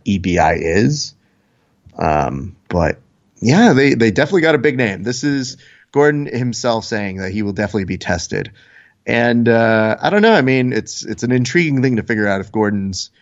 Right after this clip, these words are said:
jiu-jitsu can overcome Verdum's experience.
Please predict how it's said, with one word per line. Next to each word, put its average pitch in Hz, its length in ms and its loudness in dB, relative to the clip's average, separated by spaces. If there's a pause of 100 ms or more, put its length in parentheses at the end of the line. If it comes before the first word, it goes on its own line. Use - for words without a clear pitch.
(200)
jiu-jitsu 101 720 -2 (340)
can 107 160 -2
overcome 98 600 -2
Verdum's 98 500 -2
experience. - 800 -2